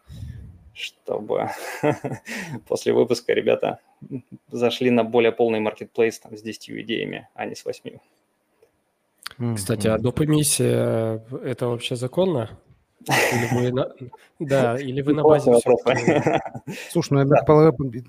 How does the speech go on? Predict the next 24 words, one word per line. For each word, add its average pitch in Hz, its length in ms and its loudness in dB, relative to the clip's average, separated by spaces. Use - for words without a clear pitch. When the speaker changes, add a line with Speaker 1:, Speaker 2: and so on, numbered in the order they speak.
Speaker 2:
если 120 500 -6
я 123 40 2
правильно 127 200 2
понимаю, 135 360 2
доп-эмиссия 123 640 0
в, 113 180 -8
э, - 40 -10
в - 60 -20
том 123 160 -2
случае 147 260 -2
возможно, 120 340 0
если 113 220 -4
у 110 40 -6
вас 110 160 -8
ещё 113 260 -8
вы 110 120 -6
докупили, 101 400 -12
да, 98 140 -6
Speaker 1:
Если 135 160 2
Speaker 2:
акции? 170 240 -2
Speaker 1:
мы 175 200 2
докупили 160 520 2
базовый 131 500 4
актив - 440 -8